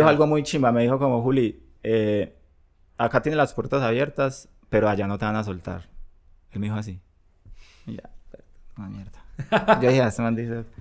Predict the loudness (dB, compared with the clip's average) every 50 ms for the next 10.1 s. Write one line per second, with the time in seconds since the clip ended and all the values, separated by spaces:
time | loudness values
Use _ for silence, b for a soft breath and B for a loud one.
0 | -12 -12 -14 -14 B B B B B B B B -2 0 2 2 4 4 4 4
1 | 2 2 0 0 0 0 2 2 0 0 0 -2 -4 -6 -6 -8 -8 -8 -8 -8
2 | -8 -6 -2 2 2 4 6 6 6 6 6 6 6 4 4 4 2 2 2 2
3 | 0 0 -2 -2 -2 -4 -6 -6 -4 -4 -4 -6 -6 -6 -8 -10 -12 -14 -16 -20
4 | -18 -14 -14 -12 -10 -10 -8 -6 -6 -6 -8 -8 -10 -12 -16 -18 -14 -14 -14 -12
5 | -10 -10 -10 -10 -10 -12 -16 -20 _ -20 -20 -20 -20 _ _ _ _ _ _ -6
6 | -4 -2 -2 -2 -4 -4 -6 -8 -6 -4 -4 -4 -4 -4 -6 -8 -8 -8 -10 -10
7 | -12 -14 -16 -20 -20 -20 -20 -20 -20 -20 -20 -20 -20 -20 -20 -20 -20 -20 _ -18
8 | -18 -18 -18 -18 -20 -20 -20 -20 -20 -18 -18 -18 -18 -14 -12 -10 -10 -10 -12 -12
9 | -10 -8 -8 -8 -8 -8 -6 -6 -4 -2 -2 -2 -2 -4 -4 -6 -6 -6 -6 -8
10 | -10 -12